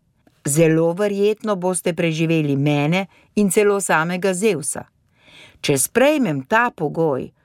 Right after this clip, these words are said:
bom v šestih mesecih bankrotirala." Amelija se je počila po kolenu in se zasmejala. "Sprejmem pogoje. Lahko mi rečeš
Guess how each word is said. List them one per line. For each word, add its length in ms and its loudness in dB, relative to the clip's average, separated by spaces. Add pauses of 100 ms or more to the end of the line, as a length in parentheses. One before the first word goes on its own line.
(300)
bom 260 2
v 60 0
šestih 580 -2
mesecih 580 0
bankrotirala." 960 0 (1200)
Amelija 760 4
se 240 -4
je 180 -2
počila 640 -2
po 140 -6
kolenu 580 -2 (300)
in 220 2
se 240 0
zasmejala. 720 -2 (1000)
"Sprejmem 800 0
pogoje. 580 -6 (520)
Lahko 380 2
mi 120 4
rečeš 480 -2